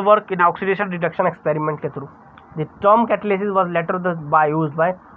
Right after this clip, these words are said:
जॉन जॉक बर्जीलियस, जो अभी हमने पढ़ा एटीन थर्टी फ़ाइव में और एटीन थर्टी सिक्स। Describe reaction and accelerated by substance remain unchanged after the reaction। History of catalyst, three scales of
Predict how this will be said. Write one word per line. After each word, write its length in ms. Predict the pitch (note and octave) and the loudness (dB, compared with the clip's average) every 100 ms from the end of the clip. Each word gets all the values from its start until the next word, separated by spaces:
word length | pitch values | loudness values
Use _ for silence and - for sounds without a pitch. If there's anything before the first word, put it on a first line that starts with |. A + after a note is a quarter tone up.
| - D3+ | -14 -2
जॉन 280 | F3+ G3 | 2 2
जॉक 200 | F#3+ G3+ E3+ D#3 | 2 0 0 -2
बर्जीलियस, 440 | D#3+ D3 C3 B2 - | 0 -2 -6 -10 -10
जो 100 | D3 | -4
अभी 140 | D3 D3+ | -2 0
हमने 140 | D3+ | 0
पढ़ा 160 | C#3 C#3+ D3 | 0 -2 -2
एटीन 180 | C#3+ D#3 | -4 -6
थर्टी 180 | C#3 C#3 - | -6 -10 -8
फ़ाइव 200 | B2+ B2+ | -8 -8
में 120 | C#3 | -12
और 380 | - - - C#3 | -14 -20 -14 -8
एटीन 200 | C#3 C#3+ | -8 -8
थर्टी 160 | C3+ C#3+ | -12 -12
सिक्स। 240 | C3+ C3 - - - - | -16 -20 -20 -20 -20 -12
Describe 440 | D#3 - F3 F#3 F3 | -10 -2 0 0 0
reaction 360 | E3 - F#3+ | -4 -2 -2
and 480 | E3+ D3 D#3 - - | -2 -4 -8 -14 -8
accelerated 720 | E3 - G#3+ G#3 G3+ G3 A3+ F3 | -8 0 2 4 2 2 -2 2
by 60 | F#3 E3+ G3 | 0 0 -4
substance 360 | E3+ F3+ F3 - - - E3+ D#3+ | -2 0 0 -2 -18 -6 -2 0
remain 300 | E3 F#3 D3+ | 2 0 0
unchanged 360 | C#3+ D#3 D3+ D3 B2+ | -2 -2 -4 -2 -6
after 160 | D3 | -6
the 160 | C3+ C3 | -10 -10
reaction। 440 | B2+ B2+ - D3 - - - - _ _ - - - - - | -10 -10 -12 -18 -18 -20 -20 -20 _ _ -20 -20 -20 -20 -8
History 360 | E3+ E3 G3+ G#3+ G3+ | -8 -6 -2 0 0
of 120 | - | 0
catalyst, 520 | F#3 F3+ G3 F#3+ - - - - - - | -4 -2 -4 -4 -8 -20 -20 -20 -20 -14
three 180 | F3 G#3 - | -4 -4 -2
scales 280 | G3+ F#3 F#3+ | -2 0 0
of 160 | F3 | -2